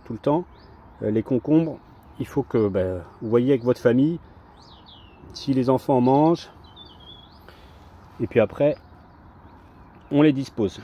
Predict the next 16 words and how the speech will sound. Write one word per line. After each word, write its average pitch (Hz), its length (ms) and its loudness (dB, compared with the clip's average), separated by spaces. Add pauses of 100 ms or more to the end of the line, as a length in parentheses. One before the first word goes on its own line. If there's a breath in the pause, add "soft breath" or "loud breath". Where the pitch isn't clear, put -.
Je 120 100 -8
vous 151 60 -2
conseille 190 340 6
de 156 100 2
bien 190 200 4
disposer 180 560 2
toutes 175 240 -4
les 175 80 6
graines 170 300 2 (640 loud breath)
pour 135 160 2
voir 147 160 6
un 151 100 4
peu 165 260 4 (380)
comment 151 260 2
ça 143 180 0
évolue 135 400 2